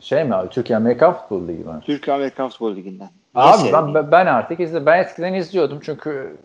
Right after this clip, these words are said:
Speaker 1: işte muhabbetim olan insanlar vardı takımlarda falan filan. Zevk
Speaker 2: Ha, o
Speaker 1: alıyordum.
Speaker 2: ayrı,
Speaker 1: Ama
Speaker 2: evet.
Speaker 1: bıraktım abi sonra. Bıra-, ben de bıraktım yani. Çok, çok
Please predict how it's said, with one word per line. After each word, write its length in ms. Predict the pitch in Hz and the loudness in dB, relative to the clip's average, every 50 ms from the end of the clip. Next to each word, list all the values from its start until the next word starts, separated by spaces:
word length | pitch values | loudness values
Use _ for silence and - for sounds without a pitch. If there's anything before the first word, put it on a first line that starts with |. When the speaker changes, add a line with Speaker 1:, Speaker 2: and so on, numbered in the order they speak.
| _ - | _ -20
Speaker 1:
işte 360 | - - - - 139 135 65 - - 65 - _ _ _ _ _ _ _ _ _ _ _ _ _ - | -20 -14 -10 -6 -6 -6 -6 -10 -14 -18 -20 _ _ _ _ _ _ _ _ _ _ _ _ _ -4
muhabbetim 460 | 151 151 151 147 139 143 135 - 147 | 2 4 4 4 4 2 -2 -4 -4
olan 300 | 139 135 131 135 135 135 | -2 -2 0 0 -2 -2
insanlar 480 | 135 120 - 147 135 131 135 131 131 127 | -4 -6 -6 -4 -4 -2 0 0 0 2
vardı 260 | 113 95 90 85 80 - | 2 0 0 -2 -6 -12
takımlarda 580 | - 95 - - 90 85 85 82 78 80 80 78 | -18 -18 -16 -14 -12 -10 -8 -8 -6 -6 -8 -8
falan 380 | - - 101 95 90 85 85 - | -6 -4 -4 -2 -2 -4 -6 -8
filan. 320 | - 90 85 92 110 - - _ _ _ _ _ _ _ - - - - - _ | -8 -6 -4 -4 -4 -6 -10 _ _ _ _ _ _ _ -20 -20 -20 -20 -10 _
Zevk 140 | - 143 139 | -2 0 0
Speaker 2:
Ha, 40 | - | 0
o 20 | |
Speaker 1:
alıyordum. 280 | - - 127 127 120 127 | 2 4 6 6 8 8
Speaker 2:
ayrı, 180 | 120 117 117 113 | 8 8 6 6
Speaker 1:
Ama 80 | 107 | 4
Speaker 2:
evet. 100 | 101 117 | 4 6
Speaker 1:
bıraktım 400 | 147 165 151 - - - 180 151 | 6 6 6 4 2 -2 0 2
abi 260 | 113 104 104 107 92 | 4 4 4 2 0
sonra. 280 | - - 92 87 87 87 | -2 -6 -6 -6 -4 -4
Bıra-, 340 | 95 110 120 117 113 - - | -2 2 2 2 2 2 0
ben 200 | 123 135 139 123 | -2 -2 0 -2
de 100 | 92 80 | -4 -4
bıraktım 440 | 80 80 82 - _ _ - 87 87 | -4 -6 -6 -8 _ _ -14 -12 -10
yani. 360 | 85 85 85 90 95 104 98 | -8 -8 -6 -6 -6 -6 -6
Çok, 200 | - - 156 - | -6 -8 -6 -2
çok 260 | - 139 131 - | 0 0 0 0